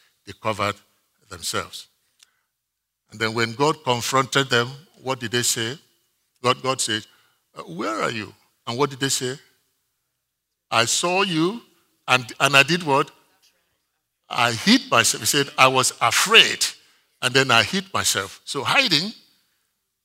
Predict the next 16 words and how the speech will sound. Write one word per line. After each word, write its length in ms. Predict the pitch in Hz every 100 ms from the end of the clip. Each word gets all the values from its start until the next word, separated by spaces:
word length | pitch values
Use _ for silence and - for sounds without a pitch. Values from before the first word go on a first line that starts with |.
| _
another 560 | 117 131 131 139 135 - - _ _ _
flesh. 520 | _ - 127 - - - _ _ _ _ _ _ _ _ _ _ _ _ _ _ _ _ _
He 60 | 113
said, 180 | 131 135 - _ _
"I 160 | 113 113
saw 360 | - 156 151
you, 360 | 151 127 131 175 _ _ _ _ _ _ -
I 80 |
mean, 160 | 110 120
I 100 | 107
heard 220 | 107 160
your 120 | 147 117
voice, 480 | 123 135 156 - - _ _ _ _
I 60 | 117
was 180 | 104 104
afraid." 420 | 101 - 135 160